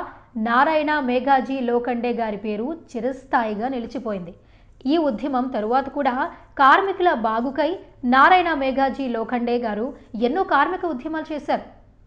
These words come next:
అవేంటంటే మధ్యాహ్నం అరగంట భోజన విరామం, పనివేళ సమయాన్ని ఉదయం ఆరు గంటల ముప్పై నిమిషాల నుంచి సాయంత్రం సూర్యాస్తమయానికి కుదించడం కూడా లాంటి ఉపయోగాలు సాధించారు. తన ఆఖరి రోజుల వరకు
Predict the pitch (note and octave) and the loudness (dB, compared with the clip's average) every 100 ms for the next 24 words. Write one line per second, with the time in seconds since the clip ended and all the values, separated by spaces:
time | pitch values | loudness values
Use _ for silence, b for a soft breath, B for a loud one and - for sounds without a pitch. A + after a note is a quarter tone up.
0 | - - A3 G#3 A3+ A3+ G3 F4+ - b | -20 -14 -8 -6 -6 -6 -6 -8 -10 b
1 | b b B3+ B3+ B3+ F4+ D#4+ F#4 - B3 | b b 0 0 2 2 2 -2 0 0
2 | C4+ E4 E4 C4+ C4 D4 C#4+ A#3 G#3+ F#3 | 2 0 -2 2 0 0 -4 -2 -2 -6
3 | - - - - - - C4+ F#4 G#4 F#4 | -12 -20 -20 -20 -20 0 2 4 2 0
4 | - B3 B3+ A#3+ C#4 G#4 B B C4+ C4+ | 0 -2 0 -2 -2 -6 B B -2 0
5 | E4 B3 A#3 F4+ G4 F#4 E4 C4+ C#4 C4+ | 0 2 4 4 2 -2 -2 -2 -4 -4
6 | B3+ C4+ A#3+ A#3 G#3+ A#3 A3+ - B - | -4 -2 -2 -4 -8 -10 -12 -16 B -4
7 | C4+ B3+ B3 B3 B3 - D4 C#4+ D#4 E4 | 0 0 -2 -4 -4 -8 -6 0 2 2
8 | E4 C#4+ C4 A3+ A3 A3+ G#3+ A#3 B3+ A3 | 0 -4 -4 -4 -6 -6 -4 -4 -4 -6
9 | G#3 G#3 A3 G#3+ G#3 G#3+ A#3 A3 A3 D4 | -4 -4 -2 -4 -6 -6 -4 -2 -4 -2
10 | C4 G#3 G3+ B3 - - - b b b | -4 -2 -6 -10 -14 -16 -20 b b b
11 | E4 C#4 A3+ D4 E4+ F#4+ E4+ D4 C4+ C4+ | 2 4 4 4 4 2 2 0 0 0
12 | B3+ A#3+ | 0 -2